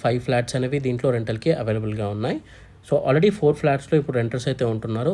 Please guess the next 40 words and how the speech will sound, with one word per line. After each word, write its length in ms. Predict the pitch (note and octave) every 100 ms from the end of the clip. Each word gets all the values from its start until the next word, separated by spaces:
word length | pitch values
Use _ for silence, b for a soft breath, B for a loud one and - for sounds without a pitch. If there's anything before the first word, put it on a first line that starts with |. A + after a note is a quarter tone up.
| -
ఒకటి 220 | A#2 A#2+
మాత్రం 280 | B2 A2+ C3+
ఖాళీగా 380 | B2+ G#2+ G#2+ A2 G#2
ఉందన్నమాట. 460 | G#2 G#2+ G#2 G#2 D#3+ D#4 B B B
So 120 | - C#3
మొత్తం 180 | B2+ D#3+
మనకి 220 | D#3 D3
సెవెంటీ 480 | G3 A#2+ B2 C3+ D3+ C#3+
థౌజండ్ 340 | C3 B2+ C3+ A#2+
రెంటల్ 220 | A2 A#2+
ఇన్కమ్ 260 | A2+ A2+ A2+
అయితే 160 | A2 A2
వస్తుందండి. 520 | G#2 - A2 G#2+ G#2+ D#3 - b -
So 140 | B2
ఫ్లాట్ 320 | - A#2+ C3+
సైజెస్ 260 | B2+ A#2+ B2
వచ్చేసి 340 | A#2+ A2+ - F#3+
ఇంత 140 | A#2+ A#2
ఉంటాయండి. 380 | A2 B2+ A2 B2
ఇది 120 | D#3+
మనకి 200 | C3 A2+
వెస్ట్ 260 | A2+ G#2+ C3
ఫేసింగ్, 380 | B2 A#2+ B2 G#2+
ఇది 120 | B2 C#4 B B -
టూ 120 | E3
బీహెచ్కే 420 | E3 D#3 C#3+ -
ఫ్లాట్ 300 | B2 A#2+ G#2+
అండి. 180 | A2 G#2
ఇది 120 | G#2+ G#2+
మొత్తం 200 | G#2+ A2
మనకి, 280 | G#2+ A2 - E4 B B -
మొత్తం 260 | C3 G3+ G3+
ఇది 120 | G3+ - C#3
వన్ 200 | B2+ D#3+ C#3+
ఎయిటీ 220 | C#3 D#3
సిక్స్ 260 | D#3+ E3 -
స్క్వేర్ 260 | - B2+ B2+
యార్డ్స్‌లో 280 | B2 - C3+
కట్టిన 340 | A#2+ A#2 B2 G#3+ F#4 - -
జీ 140 | C3+